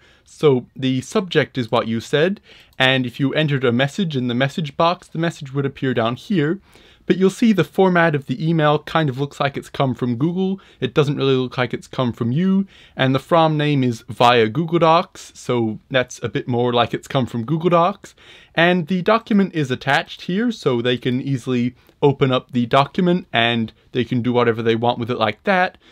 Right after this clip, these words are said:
But it kind of looks like it's come from Google. You're not really sending it from you. So this is probably fine if you're just wanting to quickly send a Google Doc to someone and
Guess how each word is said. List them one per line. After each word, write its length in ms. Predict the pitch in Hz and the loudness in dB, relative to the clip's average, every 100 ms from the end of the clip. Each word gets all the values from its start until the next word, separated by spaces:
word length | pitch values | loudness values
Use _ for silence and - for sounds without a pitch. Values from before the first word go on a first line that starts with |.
| - - | -20 -4
But 80 | 180 | -4
it 80 | - | 0
kind 240 | 196 214 | 0 0
of 80 | 196 | -2
looks 180 | 196 - | -6 -2
like 200 | 185 151 | -2 -2
it's 120 | - | -8
come 280 | - 156 135 | -6 -4 -2
from 340 | - 143 135 | 0 0 0
Google. 340 | 135 147 113 | -4 -4 -4
You're 120 | 110 120 | -4 -2
not 200 | 127 135 | -2 -2
really 240 | 135 123 | -4 -4
sending 360 | - 143 123 117 | -4 -4 -2 -4
it 160 | 110 | -6
from 320 | _ 135 120 | _ 0 0
you. 300 | 131 156 - - _ | -2 -4 -8 -14 _
So 320 | - - 214 220 | -8 0 2 2
this 220 | 226 262 | 0 -2
is 100 | 254 | -4
probably 500 | - 180 170 165 160 | 0 0 0 0 0
fine 520 | - 147 156 190 220 | 0 2 2 2 2
if 180 | 135 - | 0 0
you're 140 | 135 | -2
just 240 | 123 139 - | 0 -4 -2
wanting 400 | 147 135 131 127 120 | 0 2 0 -4 -2
to 320 | 131 123 120 - _ - | -2 0 -2 -8 _ -4
quickly 340 | 170 - 139 | -2 0 -2
send 300 | - 147 123 | 0 -2 0
a 20 | |
Google 300 | 117 156 165 | -2 -2 2
Doc 260 | 160 156 - | 2 2 -2
to 100 | 156 | -8
someone 540 | - 175 175 165 170 - | -2 0 2 0 -2 -2
and 480 | 127 120 120 120 120 | 2 2 0 -4 -6